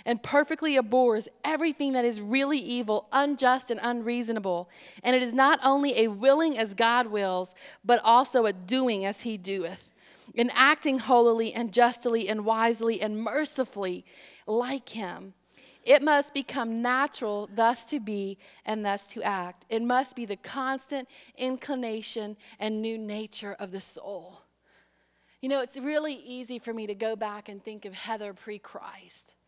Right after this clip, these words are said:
You know, my parents are in town, and I am so much like my dad. And he has no patience, and he is so quick to just, it is so funny. And he loves the Lord dearly.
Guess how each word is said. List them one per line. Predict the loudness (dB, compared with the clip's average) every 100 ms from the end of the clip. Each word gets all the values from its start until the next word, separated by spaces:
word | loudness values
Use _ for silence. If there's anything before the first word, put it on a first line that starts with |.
| _ _ _ _
You | -10
know, | -4
my | -4
parents | -4 -8 -8 -10
are | -12
in | -10
town, | -10 -8 -8 -10
and | -12 -16 _ -20 -20 _ -6
I | -4
am | -2 -6
so | -10 -4 0 2 2 0
much | -2 -6 -8
like | -12 -8
my | -6
dad. | -2 -2 -4 -12 -18 _ _ _ _ _ _ _ _ _ _ _ _ _ -20 -14 -10
And | -10
he | -10 -10 -8
has | -10
no | -8 -10
patience, | -8 -12 -12 -16 -18 -20 _ _ _ -18
and | -12
he | -12
is | -12
so | -6 -6 -6
quick | -8 -10 -10
to | -14
just, | -12 -12 -14 _ _ -16 -16 _ _ _ -8
it | -6
is | -6
so | -8 -10
funny. | -6 -6 -6
And | -6
he | -8
loves | -6 -6 -6
the |
Lord | -8 -8 -4
dearly. | -4 -4 -6 -10